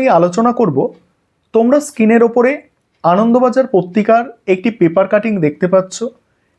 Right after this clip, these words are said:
এবং তোমরা এই নিউজটা অনেকে জানো, আবার অনেকে জানো না।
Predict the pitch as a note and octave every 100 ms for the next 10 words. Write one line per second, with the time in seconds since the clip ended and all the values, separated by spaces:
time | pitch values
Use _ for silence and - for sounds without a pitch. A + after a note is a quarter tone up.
0 | _ - G#3 D4+ D4 A3 A3+ A#3+ B3+ -
1 | G3+ G#3+ F#3+ G#3 - A3+ E3+ F3 F#3+ G3+
2 | G3+ B3+ - F#3+ G#3+ G3 F3 F3+ F#3+ C3+
3 | G#2 G2 -